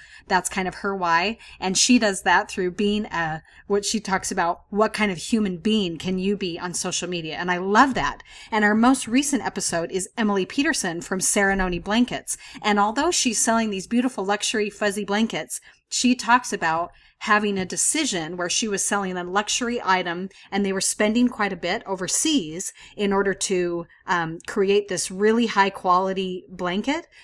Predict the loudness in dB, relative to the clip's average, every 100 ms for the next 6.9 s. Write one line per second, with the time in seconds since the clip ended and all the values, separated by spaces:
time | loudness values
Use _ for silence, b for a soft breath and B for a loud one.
0 | B -4 2 4 4 2 2 2 2 -2
1 | -4 -2 -2 -4 -6 -6 -6 -6 -6 -6
2 | -6 -6 -4 -2 2 2 0 -2 -4 -6
3 | -8 0 2 4 0 -4 -4 -4 -4 -6
4 | -2 -2 -2 B B B -2 -2 -4 -4
5 | 0 0 0 0 -2 -2 -4 -4 -2 0
6 | 2 2 0 -4 0 2 2 0 -6